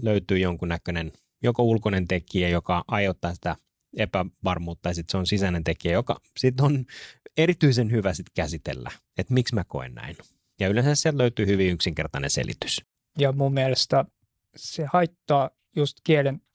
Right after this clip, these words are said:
Speaker 2: opiskella tosi paljon, että tämä ehkä suomalaisilla yleinen kainosteleminen ja semmoinen niinku suorituspaineet, niin ne kannattaa niinku ottaa kokonaan pois.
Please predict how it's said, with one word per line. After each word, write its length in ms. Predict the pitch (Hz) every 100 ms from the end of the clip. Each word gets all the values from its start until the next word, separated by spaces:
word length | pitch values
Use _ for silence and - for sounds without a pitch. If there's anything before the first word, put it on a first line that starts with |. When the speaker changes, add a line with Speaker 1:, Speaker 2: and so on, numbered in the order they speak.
| -
Speaker 2:
opiskella 480 | 147 143 - 135
tosi 260 | 131 147 139
paljon, 360 | 139 135 127 123
että 240 | 120 123
tämä 340 | - 127 123 139 _ _
ehkä 220 | 143 -
suomalaisilla 920 | 214 165 151 143 135 135 139 127 123 - _ _ _ _ _
yleinen 400 | 143 131 123 123 131
kainosteleminen 960 | 139 131 120 - 127 120 120 117 117
ja 140 | 120 117 _ _ _ - _ _ _
semmoinen 640 | - - 123 120 117 120 113
niinku 280 | 117 143 - _ _ _ _ _
suorituspaineet, 1300 | - - 139 135 123 127 - - 135 127 120 120 135 - - _ _ _ _ _ _ _ _ -
niin 380 | 131 123 117 107 _ _ _ _ _ _ _ _ -
ne 240 | 147 147
kannattaa 760 | - 135 127 123 - - 113 120
niinku 300 | 135 123 120 - _ -
ottaa 360 | 135 - 120
kokonaan 520 | - 131 123 113 117
pois. 500 | 135 - - - -